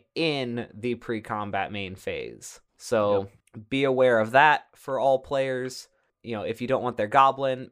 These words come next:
Speaker 1: make sure you clarify. If you do have the goblin, if you're trying to get your own goblin, then you will want to know that just because your opponent didn't say,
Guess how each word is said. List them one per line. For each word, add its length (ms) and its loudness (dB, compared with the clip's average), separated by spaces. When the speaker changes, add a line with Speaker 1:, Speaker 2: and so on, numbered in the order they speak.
Speaker 1:
make 240 -10
sure 160 -6
you 160 -8
clarify. 880 2
If 160 -6
you 120 -4
do 220 -6
have 280 6
the 60 0
goblin, 760 -2
if 140 -10
you're 120 -4
trying 280 -4
to 80 -12
get 140 -2
your 180 -4
own 160 -6
goblin, 680 2
then 340 2
you 180 -4
will 360 2
want 340 -2
to 680 0
know 800 6
that 260 2
just 240 -4
because 260 0
your 100 2
opponent 380 0
didn't 240 -4
say, 500 2